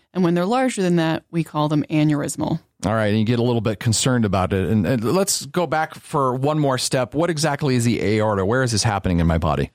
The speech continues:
Speaker 1: So you can get an aneurysm in any blood vessel in the body, but the most common location is in the abdominal aorta.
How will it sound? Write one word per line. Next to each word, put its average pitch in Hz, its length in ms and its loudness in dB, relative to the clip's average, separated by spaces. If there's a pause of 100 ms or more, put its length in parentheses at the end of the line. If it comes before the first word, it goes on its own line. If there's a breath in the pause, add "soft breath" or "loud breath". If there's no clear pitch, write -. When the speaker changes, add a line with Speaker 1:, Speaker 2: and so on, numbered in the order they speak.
(140)
Speaker 1:
So - 180 -2
you 220 260 -2
can 254 160 2
get 208 140 0
an 185 140 -2
aneurysm 185 680 0
in 170 380 0
any 208 220 0
blood 160 240 -2
vessel 156 280 -4
in 156 100 2
the 156 60 2
body, 147 420 0
but - 200 -12
the 175 60 -4
most 165 260 0
common 214 340 -2
location 160 520 -2
is 156 180 -4
in 160 140 0
the 156 160 2
abdominal 160 600 -2
aorta. 143 440 -4